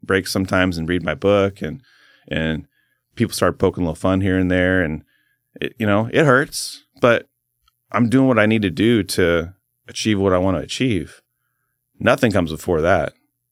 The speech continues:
My, my family comes first. You know, if you wanna, if you wanna stay, because it, it really challenges people around you. And if, if they're not gonna go that same direction, I mean, I love, I love all my friends, but I don't have time for nonsense. I mean, there,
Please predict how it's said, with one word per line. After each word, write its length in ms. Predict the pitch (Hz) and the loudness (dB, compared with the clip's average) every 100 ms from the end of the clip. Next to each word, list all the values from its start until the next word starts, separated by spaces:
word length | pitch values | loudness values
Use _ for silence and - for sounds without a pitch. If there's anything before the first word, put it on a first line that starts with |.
| _ _ _ _ | _ _ _ _
My, 140 | 92 - | -6 -2
my 160 | 92 | 0
family 340 | 95 107 127 95 | 0 0 2 2
comes 240 | 98 82 | 0 -2
first. 460 | - 104 80 - - | 0 0 0 -4 -4
You 80 | |
know, 140 | 85 87 | 0 0
if 120 | 82 | 0
you 120 | 107 | 0
wanna, 280 | 104 92 85 - _ _ _ | 0 0 -2 -10 _ _ _
if 60 | - | -4
you 80 | 110 | 0
wanna 160 | 101 | 0
stay, 420 | 85 98 104 104 - - _ _ | 0 2 2 2 -2 -18 _ _
because 300 | 110 117 98 | 2 2 2
it, 200 | 104 - | -2 0
it 60 | 113 | 0
really 240 | 107 123 123 | 2 2 2
challenges 640 | - 101 98 101 107 101 | 2 2 2 0 -2 -4
people 320 | - 110 101 | -4 -4 0
around 340 | 92 85 92 104 | 2 2 2 0
you. 160 | 131 143 | 0 0
And 180 | 80 | 0
if, 200 | 98 - - | 0 -2 -4
if 280 | 92 - - _ _ | -4 -4 -14 _ _
they're 260 | 92 101 | -2 2
not 220 | 110 101 - | 4 2 0
gonna 180 | 90 | -2
go 140 | 90 95 | 0 2
that 140 | 90 85 | 2 0
same 200 | 95 87 | -2 0
direction, 540 | 90 87 - 110 113 | 0 0 -2 -4 -4
I 60 | - | -4
mean, 160 | 90 87 | -2 0
I 80 | |
love, 360 | 95 98 90 - _ _ - | 2 2 0 -6 _ _ -4
I 60 | |
love 140 | 90 90 | 0 2
all 120 | 87 | 2
my 120 | 87 | 0
friends, 460 | 82 90 95 107 - _ _ _ _ | -2 -2 -2 -2 -8 _ _ _ _
but 260 | 95 87 - _ _ | 0 2 0 _ _
I 60 | 98 | 0
don't 80 | 113 | 2
have 140 | 107 | 2
time 180 | - 101 | 2 -2
for 80 | 90 | -2
nonsense. 680 | 85 90 87 73 69 - - _ | -2 -2 -2 -6 -8 -12 -16 _
I 80 | 92 | -2
mean, 260 | 87 80 - _ _ _ - | -2 -2 -10 _ _ _ -2
there, 200 | 107 | -2